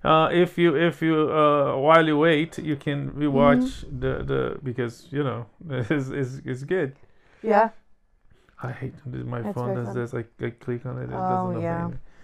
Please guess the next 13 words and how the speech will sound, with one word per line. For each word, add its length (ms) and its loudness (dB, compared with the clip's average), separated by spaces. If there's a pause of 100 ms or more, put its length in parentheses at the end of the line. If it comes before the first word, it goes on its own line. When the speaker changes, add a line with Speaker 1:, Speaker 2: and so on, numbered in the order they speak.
Speaker 2:
I'm 140 -10
sorry. 260 -6
Speaker 1:
Yeah. 160 -4 (580)
But, 380 4
uh, 40 -4
uh, 600 2
uh, 440 2
uh, 60 -6
once 240 -2 (100)
Apple 360 0
allow 260 4
me 280 -4 (100)
to, 260 -4